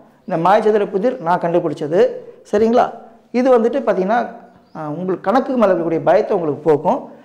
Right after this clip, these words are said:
அதோடைய தொடர்ச்சியை நம்ம இப்ப பார்ப்போம். இப்போ நம்ம இந்த பகுதியை தீர்வு காண முடியுமா அப்படின்னு பார்த்தீங்கன்னாக்கா முடியும். So, இங்க மூணு number நம்ம already நம்ம கொடுத்துருக்குறோம்.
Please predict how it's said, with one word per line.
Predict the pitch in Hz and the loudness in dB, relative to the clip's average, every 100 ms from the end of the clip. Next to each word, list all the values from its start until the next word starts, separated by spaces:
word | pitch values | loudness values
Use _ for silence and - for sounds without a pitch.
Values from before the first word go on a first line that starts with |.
| _ - | _ 0
அதோடைய | 240 226 | 4 4
தொடர்ச்சியை | 233 262 269 262 | 2 0 2 0
நம்ம | 196 | 2
இப்ப | 147 - 156 | -2 -2 -4
பார்ப்போம். | - - - _ _ _ _ | -4 -12 -20 _ _ _ _
இப்போ | - 269 330 | -6 0 4
நம்ம | 247 185 151 196 - - - _ _ | 4 2 2 0 -4 -12 -20 _ _
இந்த | - 247 320 | -4 0 2
பகுதியை | - 269 285 277 - - - - | 2 4 2 0 -4 -18 -18 -2
தீர்வு | 247 247 | 2 4
காண | 214 180 | 4 2
முடியுமா | 147 143 143 156 | 0 -2 -2 -6
அப்படின்னு | 147 - - 180 175 | -8 -14 -4 -2 2
பார்த்தீங்கன்னாக்கா | 156 151 151 247 269 - | 0 0 -4 -2 -4 -4
முடியும். | 185 175 156 123 - - - _ _ _ | -2 0 0 -2 -10 -20 -20 _ _ _
So, | _ 269 240 277 - - - _ | _ 4 4 4 -2 -14 -20 _
இங்க | 220 202 | 0 2
மூணு | 214 294 285 | 2 2 2
number | 254 277 294 | 4 4 2
நம்ம | 226 196 185 | 2 4 4
already | 180 214 | 4 2
நம்ம | 175 | 0
கொடுத்துருக்குறோம். | 247 - 220 185 165 135 | -4 -4 -8 -4 -2 -2